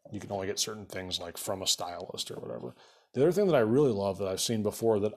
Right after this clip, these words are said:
I was, like, thinking about buying one of these, but I guess you, like, have to have a beautician's license in Nebraska. But what it is, is it's a, a business that is just a bunch of bays that this woman who's a hairdresser, she owns all these bays, and then she just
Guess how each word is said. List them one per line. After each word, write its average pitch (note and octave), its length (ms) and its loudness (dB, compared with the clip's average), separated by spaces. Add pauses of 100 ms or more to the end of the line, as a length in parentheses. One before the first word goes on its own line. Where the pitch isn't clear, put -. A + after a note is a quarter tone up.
I C#3 120 4
was, C#3 200 2
like, A2 300 2
thinking C3 340 -6
about F#2+ 300 -2
buying F2+ 320 -4
one C3 140 0
of C#3 60 0
these, D3 240 0
but A2 160 -2
I G2+ 160 -6
guess G#2 220 -2
you, G#2+ 100 2
like, G2+ 140 2
have G2+ 180 0
to G#2+ 80 -4
have G#2 160 0
a G2+ 60 2
beautician's F#2+ 720 -6
license A#2+ 680 -4 (180)
in G#2 80 -8
Nebraska. F#2 640 -2 (1000)
But F3 100 8
what C#3 200 6
it C#3+ 160 6
is, A#2 520 4
is A#2 180 0
it's C3 280 2
a, G2+ 400 -2 (1400)
a B2 80 4
business G2+ 800 0 (520)
that B2 180 0
is C#3 100 4
just C#3 200 0
a C#3 60 2
bunch C3+ 240 2
of G#2 240 -2
bays G#2 640 0
that F#2+ 140 -8
this A#2 180 0
woman G#2+ 340 0
who's G#2+ 160 -6
a G#2 60 -6
hairdresser, G#2 580 0
she - 400 -4
owns A#2+ 340 2
all A2 200 4
these A2 180 0
bays, F#2 480 -4
and G#2 140 -6
then G#2 80 -2
she A2 160 -2
just A2 180 0